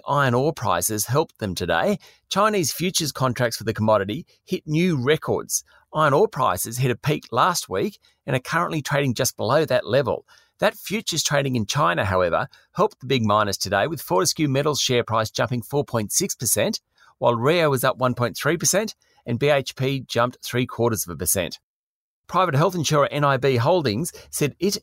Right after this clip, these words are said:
expects much stronger group underlying profit this financial year. Implications of the pandemic on demand and healthcare treatment was significant, the group said, and its core health insurance business was performing well. Its share price jumped more than ten percent today,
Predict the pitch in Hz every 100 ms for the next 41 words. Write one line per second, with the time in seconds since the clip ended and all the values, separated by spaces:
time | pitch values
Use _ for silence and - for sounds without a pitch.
0 | - - - 160 156 - - 127 180 -
1 | - - - 151 190 127 120 - 156 151
2 | 131 135 135 135 120 151 139 - 101 -
3 | 101 98 95 95 101 85 67 _ _ _
4 | - 190 220 214 - 160 156 - 131 127
5 | 120 139 135 120 139 135 127 113 117 120
6 | 127 120 110 95 143 156 - 107 - 113
7 | 120 - 107 98 101 98 156 165 - 80
8 | - 90 87 - 101 113 - - - -
9 | - 131 - - 196 196 127 180 - 135
10 | - 107 101 107 95 117 135 - _ -
11 | - 151 - 120 110 107 98 107 82 -
12 | _ _ _ 151 160 - 147 139 135 127
13 | - 127 - 127 117 110 101 - 143 151
14 | 151 131 - 113 - 87 92 185